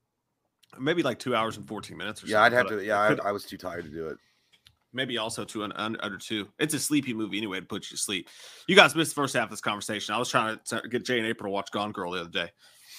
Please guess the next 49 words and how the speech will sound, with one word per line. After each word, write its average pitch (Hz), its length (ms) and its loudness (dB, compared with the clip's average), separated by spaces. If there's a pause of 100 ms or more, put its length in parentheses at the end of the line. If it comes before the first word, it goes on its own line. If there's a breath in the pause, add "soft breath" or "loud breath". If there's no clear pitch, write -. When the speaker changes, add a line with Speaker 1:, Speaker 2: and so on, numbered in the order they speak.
(320 loud breath)
Speaker 1:
'cause 110 140 0
they, 113 240 2
Jay 151 160 12
finally 160 300 12
watched 151 220 8
Zodiac, 120 500 6 (580)
and 117 120 -2
you 135 100 2
liked 117 220 4
it, 120 100 -2
right? 120 240 0 (1000)
Speaker 2:
Yeah, 127 180 8
it 147 40 10
was 113 120 -2
really 104 180 0
fucking 90 300 -10
good. 85 260 -6 (1000)
Speaker 1:
Yeah, - 120 -12
Speaker 2:
Surprisingly 104 600 8
Speaker 1:
it's 92 100 -8
a - 20 -8
Speaker 2:
good. - 60 -12
Speaker 1:
man. 73 180 -12 (1200 soft breath)
Courtney 180 280 10
Reed 240 260 8
with 185 100 -2
the 180 60 0
first - 420 4
super - 220 -2
chat - 260 6
of 170 120 4
the 147 60 -2
day 190 260 6
says, 165 200 0
"Can 180 120 0
you 196 100 2
please 208 260 -2
do 208 140 0
Mark 170 280 6
Wahlberg 160 420 4
ranting 151 280 0
about 143 220 2
the 123 60 -12
Spider-Man 143 500 4
three 135 260 0
leaks 147 280 0
by 120 160 2
crazy 131 340 0
fans? 143 480 0